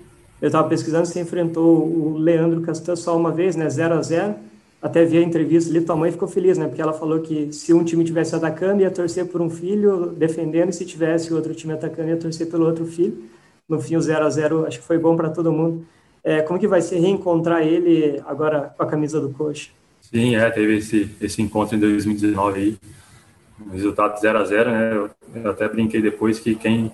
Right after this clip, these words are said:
Speaker 2: apenas gostou foi, foram os pais, né, que a gente tava a ganhar também, eles também, mas agora, vestindo as cores do Coritiba aqui também, é um,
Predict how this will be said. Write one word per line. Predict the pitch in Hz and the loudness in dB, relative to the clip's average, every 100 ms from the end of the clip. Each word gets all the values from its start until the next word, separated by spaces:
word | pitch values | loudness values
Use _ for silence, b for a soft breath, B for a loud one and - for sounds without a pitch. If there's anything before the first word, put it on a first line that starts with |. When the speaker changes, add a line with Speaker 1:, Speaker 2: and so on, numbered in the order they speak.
| - - | -10 -20
Speaker 2:
apenas | - 113 110 | -4 0 2
gostou | 110 - 113 | 2 0 0
foi, | 117 131 127 - - - | 2 2 0 -4 -16 -2
foram | 120 123 | 0 0
os | - | -2
pais, | - 110 104 | -2 -2 -2
né, | 104 - _ _ _ | -8 -14 _ _ _
que | - | -8
a | |
gente | 98 104 | -6 -2
tava | 104 | 0
a | 104 | 0
ganhar | 104 104 | 0 -2
também, | 107 101 110 117 | -4 -4 0 2
eles | 107 107 | 2 0
também, | - 101 101 123 - b b b b _ _ - | -4 -2 -2 -4 -8 b b b b _ _ -8
mas | 95 95 92 | -4 -2 -2
agora, | 104 92 95 101 107 101 95 - _ _ _ _ - | -2 0 2 2 2 0 -2 -12 _ _ _ _ -16
vestindo | - 107 | -6 -4
as | 104 | -4
cores | - 107 98 | 0 0 0
do | 101 | -4
Coritiba | 107 101 - 104 95 | -4 -4 -2 -2 -2
aqui | - 104 | -2 -2
também, | 104 95 101 113 | 0 -2 0 0
é | |
um, | 110 | 0